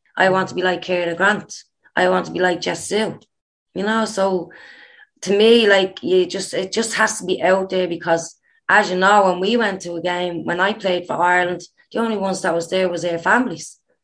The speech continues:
'cause it was never advertised. It was never probably on the radio the day before the game, "Ireland is playing Spain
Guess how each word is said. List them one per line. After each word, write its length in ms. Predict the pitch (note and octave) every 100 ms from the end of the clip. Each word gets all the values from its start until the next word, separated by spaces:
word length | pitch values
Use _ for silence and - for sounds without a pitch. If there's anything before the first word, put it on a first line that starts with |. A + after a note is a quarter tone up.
| _ -
'cause 140 | F#3
it 60 | F3+
was 100 | F#3
never 580 | A3+ A3 F#3 F3 E3+ E3+ -
advertised. 800 | A3 A#3 A#3+ F3+ E3+ E3 D#3+ E3+
It 20 |
was 160 | F3 F3+
never 500 | G3+ F#3+ F3+ E3 - _ _ _ _ _ _
probably 280 | - A3+ A3
on 140 | G3+ F3
the 80 |
radio 640 | F3+ F#3 G#3+ G#3+ F#3 D#3+ - _
the 80 | -
day 240 | F#3 G3+ F#3
before 380 | E3 F#3 F#3
the 60 | E3
game, 340 | E3+ F#3+ F#3+
"Ireland 360 | F3+ F#3+ F#3 F3+
is 120 | F3
playing 320 | - F3+ F3+
Spain 640 | E3+ F3 F3+ F3+ F3 D#3